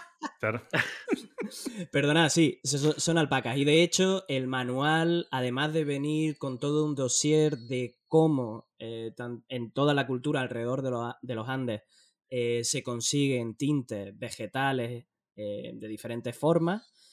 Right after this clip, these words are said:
Speaker 2: también, eh, explican culturalmente, eh, cuál es la implicación, el uso de todo tipo de camélidos, eh, en, en esa región.
Speaker 1: Toma, toma palabreja.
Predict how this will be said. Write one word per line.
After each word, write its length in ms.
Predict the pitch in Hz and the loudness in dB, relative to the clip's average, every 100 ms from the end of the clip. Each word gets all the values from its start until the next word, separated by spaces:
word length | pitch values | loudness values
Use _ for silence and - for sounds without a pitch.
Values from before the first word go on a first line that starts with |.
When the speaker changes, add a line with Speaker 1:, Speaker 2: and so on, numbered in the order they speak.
| _ - | _ -6
Speaker 2:
también, 640 | 143 135 143 156 156 160 - | -2 2 2 2 0 -4 -6
eh, 540 | 127 127 123 123 - - | -4 0 0 0 -4 -6
explican 580 | 127 143 139 135 147 135 | -10 -2 -2 0 -2 -2
culturalmente, 1120 | 139 120 127 131 135 135 127 135 139 135 - _ _ _ _ | -4 -4 -4 -4 -6 -6 -4 -4 -2 -4 -8 _ _ _ _
eh, 320 | 123 120 120 113 | -2 0 0 0
cuál 160 | 135 139 | -2 -2
es 80 | |
la 100 | 139 | -2
implicación, 720 | 135 127 127 123 - 135 135 | -6 -8 -8 -8 -6 -6 -4
el 160 | 123 117 | -2 2
uso 640 | 143 135 - 139 131 - - | 2 2 0 0 -2 -8 -16
de 420 | 117 117 117 113 | -8 -6 -4 -6
todo 440 | 135 131 131 131 127 | -6 -4 -4 -4 -6
tipo 240 | 131 135 | -6 -2
de 160 | 127 123 | -2 -4
camélidos, 880 | 127 123 143 147 139 147 165 - _ _ _ _ _ - | -6 -2 0 2 2 0 -2 -8 _ _ _ _ _ -14
eh, 760 | 117 117 117 113 113 117 110 - | -10 -10 -10 -12 -12 -14 -16 -14
en, 640 | 117 113 110 107 101 - - | -12 -12 -12 -14 -16 -18 -16
en 140 | 117 | -10
esa 180 | 117 143 | -6 -6
región. 200 | 110 110 | -4 -6
Speaker 1:
Toma, 180 | 110 127 | -6 -2
toma 220 | 123 123 | 2 4
palabreja. 600 | 113 101 101 90 92 90 | 4 4 2 -2 -6 -10